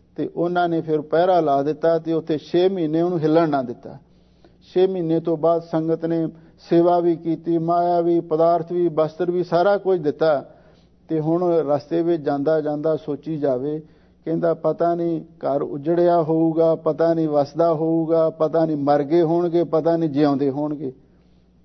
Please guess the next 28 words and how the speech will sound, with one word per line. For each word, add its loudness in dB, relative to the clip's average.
ਕਿਉਂਕਿ -2
ਹੁਣ 2
ਉਸ 2
ਵੇਲੇ 4
ਕੋਈ 0
ਟੈਲੀਫੋਨ 2
ਹੋਰ 2
ਸਾਧਨ 0
ਤਾਂ 2
ਹੈ 2
ਨਹੀਂ 2
ਸੀ 0
ਵੀ 0
ਉੱਥੇ 0
ਪਤਾ 0
ਸੁਤਾ -2
ਕਰਦਾ 0
ਰਹਿੰਦਾ। -2
ਅਖੀਰ 0
ਜਦੋਂ 0
ਘਰ 2
ਦੇ 4
ਕੋਲੇ 4
ਚਲਿਆ 2
ਗਿਆ, 0
ਸੋਚਾਂ 0
ਸੋਚਦਾ 0
ਹੋਇਆ, -2